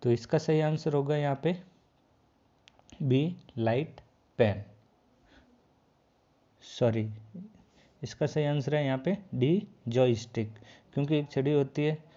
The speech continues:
जैसे यहाँ पे आप देख सकते हो, तो इस तरह हैंडल होता है जिसमें लेफ्ट, राइट, टॉप, बॉटम यहाँ पे घुमा सकते हैं। जॉयस्टिक जो होता है गेम खेलने के लिए यूज़ किया जाता है। सेवेंटी सेवन,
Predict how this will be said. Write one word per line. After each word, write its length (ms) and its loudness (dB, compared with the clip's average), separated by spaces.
जैसे 260 -2
यहाँ 260 0
पे 140 -4
आप 80 0
देख 220 -2
सकते 320 -4
हो, 60 0
तो 120 -4
इस 180 -4
तरह 260 0
हैंडल 280 -2
होता 220 -2
है 200 -4
जिसमें 280 -4
लेफ्ट, 380 -2
राइट, 260 0
टॉप, 240 -2
बॉटम 480 -4
यहाँ 160 -2
पे 140 -4
घुमा 160 0
सकते 280 -4
हैं। 80 0
जॉयस्टिक 520 -2
जो 140 -2
होता 200 0
है 160 -4
गेम 240 -2
खेलने 340 -4
के 80 -4
लिए 200 -2
यूज़ 300 2
किया 200 4
जाता 280 -2
है। 200 -6
सेवेंटी 420 -2
सेवन, 360 -6